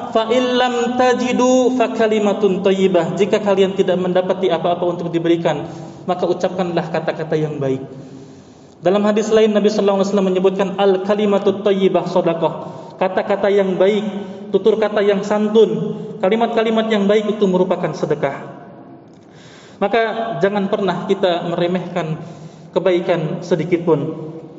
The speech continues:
Ma'asyiral muslimin rahimani wa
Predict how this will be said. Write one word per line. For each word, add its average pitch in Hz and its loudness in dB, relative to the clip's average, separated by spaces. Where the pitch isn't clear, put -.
Ma'asyiral 185 2
muslimin 170 -2
rahimani 170 0
wa 165 -2